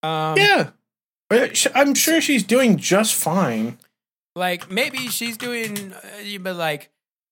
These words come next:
Speaker 1: even, let's say, Mini Lad, that man got caught. His videos aren't doing as well as they were before, but he's still making videos.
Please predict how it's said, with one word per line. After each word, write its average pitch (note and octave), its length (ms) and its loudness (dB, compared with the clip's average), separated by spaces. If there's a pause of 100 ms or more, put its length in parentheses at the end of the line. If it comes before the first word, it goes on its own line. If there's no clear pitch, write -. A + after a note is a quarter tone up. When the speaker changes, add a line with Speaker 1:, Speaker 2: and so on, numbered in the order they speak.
(420)
Speaker 1:
even, G3+ 640 -4 (1400)
let's F#3+ 240 -2
say, E3 640 -4 (220)
Mini F#3 340 -2
Lad, C3 420 -4 (400)
that F#3 220 -2
man D#3+ 220 -2
got C#3 260 -8
caught. C3+ 380 -4 (1040)
His F#3+ 160 -2
videos G#3+ 420 -2
aren't G3 280 -2
doing F#3+ 280 -2
as D#3 220 -4
well E3 180 -2
as D3+ 120 -4
they E3 100 -2
were C#3 160 -6
before, F#3+ 360 -4
but C#3+ 120 -10
he's F#3 100 -8
still D#3 200 -6
making C3 320 -12
videos. B2+ 560 -8